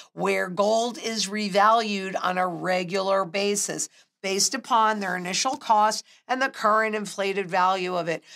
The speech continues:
But this is the tool that they will use to do that overnight revaluation, where they take this garbage that has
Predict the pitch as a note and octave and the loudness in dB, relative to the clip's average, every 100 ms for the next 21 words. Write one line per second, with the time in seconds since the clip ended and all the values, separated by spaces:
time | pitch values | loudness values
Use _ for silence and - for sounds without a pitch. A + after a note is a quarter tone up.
0 | - G#3 G#3 A#3+ - B3+ - A3+ - A3 | -14 -10 -4 0 0 0 -2 -2 -2 -2
1 | G#3 G3+ E3+ G#3 G3+ G3+ G3 A3+ D4+ D4+ | -2 -4 -4 -2 0 0 -2 0 2 2
2 | B3 G3+ G#3 - - _ _ _ _ _ | 2 2 2 -2 -4 _ _ _ _ _
3 | _ _ _ _ _ _ _ _ _ - | _ _ _ _ _ _ _ _ _ 0
4 | B3+ G#3 C#4+ D4+ A#3+ G#3+ G#3+ A3 - _ | 0 2 4 4 4 4 2 0 -4 _
5 | - A#3+ A#3 B3 A#3+ B3 C4 D4 C4 A3 | 4 4 4 2 4 4 4 2 4 2
6 | A3+ - B3 A3 G#3 G3 A3 B3+ D4+ D#4 | 2 -2 -4 2 6 6 6 4 4 6
7 | C#4 - D#3+ - - - A3 A#3+ A#3 C4 | 2 0 -4 -10 -18 -2 2 2 2 0
8 | B3 - C#4+ C#4+ G#3 B3 D#4 - - C4 | 0 0 2 0 -4 0 2 2 6 8
9 | B3 A3 A#3+ G#3 - - - A3+ A3+ A#3+ | 8 4 2 0 -6 -8 2 4 6 4
10 | A#3 | 4